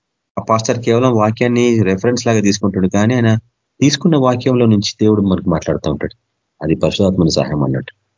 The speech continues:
కాబట్టి ప-, ఇప్పుడు ఇర్మియా విధేయత చూపించి ఏం చేసాడు? మూడవ వచనంలో చూడండి, "నేను కుమ్మరింటికి వెళ్ళగా వాడు తన సారె మీద పని చేయుచుండెను."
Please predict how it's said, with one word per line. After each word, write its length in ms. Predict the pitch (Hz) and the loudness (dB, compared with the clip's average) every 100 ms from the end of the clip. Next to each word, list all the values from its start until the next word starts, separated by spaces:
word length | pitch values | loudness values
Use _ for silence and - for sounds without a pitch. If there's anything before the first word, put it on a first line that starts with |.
| - | -4
కాబట్టి 280 | 85 85 110 | 0 0 -2
ప-, 280 | 110 85 - | 0 0 2
ఇప్పుడు 240 | 92 92 | 2 2
ఇర్మియా 280 | 85 95 104 | 2 2 2
విధేయత 380 | 87 87 92 87 | 2 2 2 0
చూపించి 340 | 92 98 92 | 0 0 0
ఏం 100 | 90 | 2
చేసాడు? 280 | 101 98 110 | 0 2 2
మూడవ 280 | 104 95 95 | 4 4 2
వచనంలో 340 | 90 98 92 | 0 0 0
చూడండి, 220 | 76 65 - - - - | 0 -4 -12 -20 -14 -2
"నేను 200 | 98 95 | 0 2
కుమ్మరింటికి 520 | 113 127 139 123 120 | 2 2 2 2 2
వెళ్ళగా 440 | 98 90 87 98 - | 2 2 2 0 0
వాడు 460 | 80 85 95 92 82 85 | 0 0 2 0 0 -2
తన 120 | 85 | -2
సారె 360 | - 95 113 | -2 0 2
మీద 180 | 117 107 | 2 2
పని 300 | 101 101 87 80 | 0 0 -2 0
చేయుచుండెను." 760 | 80 78 80 76 73 80 82 71 | 0 0 0 0 0 2 2 0